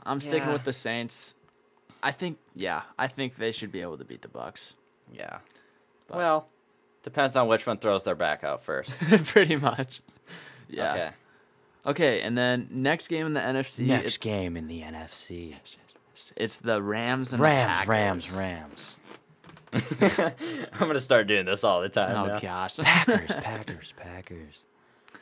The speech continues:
Speaker 1: Okay, what, what are your thoughts on this game?
Speaker 2: Well, you know, I really wanna say the Packers are gonna lose, but I can't.
Speaker 1: I know.
Speaker 2: They're gonna make it to the N F C Championship two years in a row.
Speaker 1: I know.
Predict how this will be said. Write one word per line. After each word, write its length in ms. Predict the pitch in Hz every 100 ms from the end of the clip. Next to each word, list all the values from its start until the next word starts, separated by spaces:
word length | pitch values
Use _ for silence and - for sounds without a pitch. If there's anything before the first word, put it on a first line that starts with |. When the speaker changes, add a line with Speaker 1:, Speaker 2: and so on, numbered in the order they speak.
| _ _ _ _ _
Speaker 1:
Okay, 260 | 139 196 175
what, 260 | 120 127 123
what 140 | 139
are 20 |
your 100 | 151
thoughts 260 | 143 143 -
on 100 | 120
this 140 | 113
game? 260 | - 95 - _ _ _ _ _ -
Speaker 2:
Well, 280 | 110 147 185 - _ _
you 140 | - 98
know, 220 | 110 151 - _ _ _ -
I 40 | 95
really 360 | 98 127 156
wanna 260 | 151 135 143
say 240 | 123 143
the 100 | 156
Packers 460 | - - - 127 107
are 40 | 107
gonna 240 | 110 104
lose, 320 | 90 98 143
but 160 | - 98
I 100 | 78
can't. 380 | - 98 85 - -
Speaker 1:
I 80 | 92
know. 260 | 92 87 92 _ _ -
Speaker 2:
They're 140 | 101
gonna 220 | 95 120
make 260 | 101 95 95
it 140 | 95 -
to 100 | 87
the 80 | 82 78
N 120 | 85
F 160 | 85
C 160 | - 87
Championship 640 | - 85 82 80 78 82 71
two 140 | -
years 240 | 85 87
in 80 | 82
a 60 | 80
row. 240 | 78 76 73
Speaker 1:
I 100 | -
know. 120 | 78